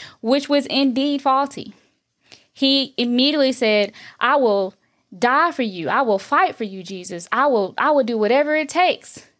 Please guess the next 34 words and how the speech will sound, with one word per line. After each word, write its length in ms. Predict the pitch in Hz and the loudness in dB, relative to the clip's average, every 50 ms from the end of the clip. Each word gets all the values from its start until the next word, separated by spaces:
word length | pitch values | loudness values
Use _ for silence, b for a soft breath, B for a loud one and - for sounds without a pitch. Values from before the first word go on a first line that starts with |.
| _ _ _ | _ _ _
for 120 | - 214 | 0 2
whatever's 360 | 214 240 247 277 302 320 285 | 2 4 4 2 2 2 0
about 220 | 311 294 302 302 294 | 0 0 0 0 -2
to 60 | 311 | -2
happen. 400 | 285 302 311 330 330 - 214 208 214 B B B B B | 0 0 2 0 0 -2 -4 -6 -6 B B B B B
I'm 180 | B - 247 254 | B 0 2 4
here 180 | 262 269 247 233 | 4 4 2 0
for 220 | - 190 165 135 | -2 -4 -6 -6
it." 160 | - - - _ _ _ - 202 | -6 -10 -14 _ _ _ -10 -6
Okay? 340 | 208 254 233 240 294 277 - _ _ _ _ _ _ _ _ _ _ _ _ _ _ _ - - b b b b b b b b b b b b b _ - | 0 2 2 2 2 -2 -6 _ _ _ _ _ _ _ _ _ _ _ _ _ _ _ -18 -18 b b b b b b b b b b b b b _ -4
And 200 | 226 233 226 220 | 0 0 2 2
Jesus 440 | 196 233 233 240 208 190 180 - - | 2 2 0 0 -2 -4 -6 -6 -4
instantly, 560 | - 190 202 208 - - 175 135 170 208 220 - _ _ _ - | -2 -2 -2 -2 -4 -8 -10 -10 -10 -10 -12 -14 _ _ _ -8
because 240 | 196 - 226 202 | -4 -2 -2 -2
he 120 | 208 240 240 | 0 -2 0
loved 280 | 233 226 233 233 233 | 2 2 2 2 0
him, 280 | - - - - 220 208 _ _ _ b b b b b b b 214 | -4 -10 -14 -14 -16 -18 _ _ _ b b b b b b b -2
gave 320 | - 226 214 220 226 214 | 0 2 2 2 0 0
him 200 | 208 214 208 196 | 0 -2 -2 -2
the 100 | 175 175 | -6 -8
truth. 520 | 175 - - 247 214 - - - - - - _ _ _ _ _ _ _ _ _ _ b b b b b b b b b b b b b b _ - | -8 -6 -4 -4 -4 -4 -6 -12 -20 -20 -20 _ _ _ _ _ _ _ _ _ _ b b b b b b b b b b b b b b _ 0
And 500 | 214 214 214 214 208 202 202 208 214 - _ _ | 0 2 2 2 0 0 -2 -2 -6 -8 _ _
what 460 | - 220 185 202 247 247 233 240 - | -18 -8 -2 0 0 0 0 -2 -6
Peter 260 | - 285 285 285 277 | -4 -2 0 2 2
had 200 | 254 254 240 226 | 2 2 0 0
to 80 | 214 202 | -2 0
realize 560 | 208 240 269 269 240 208 196 190 190 190 185 | 0 2 2 2 2 0 0 0 -2 -2 -4
was 500 | 185 190 185 185 180 180 175 180 - - _ _ _ _ _ _ _ _ _ _ _ | -4 -2 -2 -2 -2 -2 -4 -8 -10 -14 _ _ _ _ _ _ _ _ _ _ _
what 320 | - 190 220 240 208 - 208 | -4 -2 0 0 0 -2 -4
Jesus 440 | 202 226 262 285 311 285 311 277 247 | -2 0 2 2 2 2 0 0 0
identified 600 | 233 226 214 226 233 240 226 - 226 214 208 190 | 0 0 0 0 0 0 -2 0 -2 -2 0 -2
as 140 | 175 175 | -4 -4
head 360 | - - - 240 254 262 269 262 | -6 -6 -2 2 2 4 4 2
knowledge 640 | 226 196 175 165 165 160 - - - - - - | 0 0 0 -2 -2 -6 -8 -10 -10 -10 -10 -12